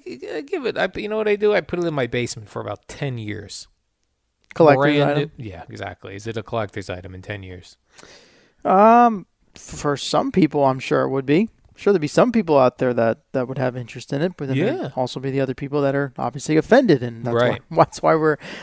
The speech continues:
Speaker 2: looking to change the name in the first place. So
Speaker 1: Fair point.
Speaker 2: you might
Speaker 1: Now
Speaker 2: have some sort of market.
Speaker 1: Now, the Atlanta Braves say they're keeping their name.
Speaker 2: Yes.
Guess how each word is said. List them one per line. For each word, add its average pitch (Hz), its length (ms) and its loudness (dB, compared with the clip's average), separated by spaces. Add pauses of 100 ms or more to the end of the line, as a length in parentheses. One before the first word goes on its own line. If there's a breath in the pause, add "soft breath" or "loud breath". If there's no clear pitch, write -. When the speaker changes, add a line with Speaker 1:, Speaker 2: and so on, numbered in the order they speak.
Speaker 2:
looking 156 200 -2
to 147 80 -2
change 156 300 -2
the 147 80 -8
name 165 220 0
in 165 40 -6
the 156 60 -6
first 226 260 -4
place. - 360 -14 (240)
So 120 260 -10 (300)
Speaker 1:
Fair 117 300 0
point. 127 360 -8 (320)
Speaker 2:
you 180 140 -4
might 202 180 10
Speaker 1:
Now 180 80 10
Speaker 2:
have 147 100 10
some 175 280 6
sort 147 240 -2
of 120 60 -6
market. 123 380 -8 (400)
Speaker 1:
Now, 131 200 0
the 127 140 0
Atlanta 143 280 2
Braves 139 360 0
say 113 160 -2
they're 117 220 0
keeping 127 540 -8
their 107 220 -4
name. 87 340 -18 (200)
Speaker 2:
Yes. 143 500 4